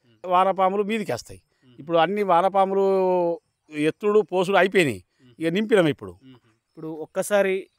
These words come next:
Speaker 1: మనం ఈ బెడ్ని అంతా నింపిన తర్వాత ఎన్ని రోజులకు మనకు వర్మీ కంపోస్ట్ ఎరువు అనేది తయారవుతుంది?
Speaker 2: మూడు నెలలు, నాలుగు నెలల్లో తయారవుతుంది
Speaker 1: మ్మ్.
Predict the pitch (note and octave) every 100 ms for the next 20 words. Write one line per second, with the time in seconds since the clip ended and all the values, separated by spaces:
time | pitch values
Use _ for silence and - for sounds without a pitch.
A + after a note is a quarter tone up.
0 | C3 C3 C3+ C3+ C3+ C3 - B2 D3 D#3+
1 | F3 F3 F3 E3 D#3 F3 E3 D#3 D3+ D#3
2 | C#3+ F#3+ A3 G#3+ G#3+ G3 F#3 - F#3 -
3 | - C#3+ F3 G3 F#3+ F3+ F#3 - E3 E3+
4 | D#3+ D#3+ D#3 D3+ D3 D3 C3+ B2 A2+ _
5 | _ - E3+ G#3+ G#3 G3+ G3+ F#3+ F#3+ F#3
6 | F3+ F#3 G3+ - _ _ - G#3+ F3 C3
7 | F#2 - _ B2+